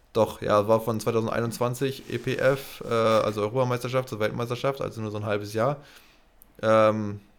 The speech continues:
ja gut, hat er fünfzehn Kilo auf sein Total gemacht. Dann hat er beim Club Clash hat er schon mal sieben fünfundzwanzig gemacht. Ähm, das war zwanzig einundzwanzig. Das weiß ich auch nicht genau, seit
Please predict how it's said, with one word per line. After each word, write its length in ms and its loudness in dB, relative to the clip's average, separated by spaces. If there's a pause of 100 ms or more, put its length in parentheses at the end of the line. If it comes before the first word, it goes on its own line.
(260)
ja 140 -6
gut, 180 -8
hat 100 -4
er 100 -2
fünfzehn 440 -8
Kilo 380 -4 (600)
auf 140 -14
sein 100 -4
Total 340 -4
gemacht. 440 -4
Dann 100 -8
hat 160 -4
er 300 0
beim 280 -8
Club 180 -8
Clash 260 -6
hat 80 -6
er 60 -6
schon 160 -8
mal 60 -6
sieben 200 -10
fünfundzwanzig 540 -12
gemacht. 460 -8 (1040)
Ähm, 460 2
das 220 -6
war 380 0 (560)
zwanzig 460 -10
einundzwanzig. 920 -6 (1500)
Das 120 -4
weiß 100 4
ich 100 -6
auch 80 -2
nicht 120 -6
genau, 200 -2
seit 200 -2